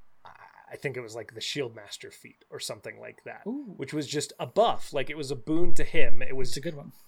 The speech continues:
Speaker 1: thought out for him as a player, and he loved it,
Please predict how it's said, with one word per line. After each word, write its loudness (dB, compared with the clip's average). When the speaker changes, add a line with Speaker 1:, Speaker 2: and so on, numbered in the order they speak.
Speaker 1:
thought -10
out -8
for -10
him -2
as -14
a -12
player, -8
and -12
he -14
loved -8
it, -12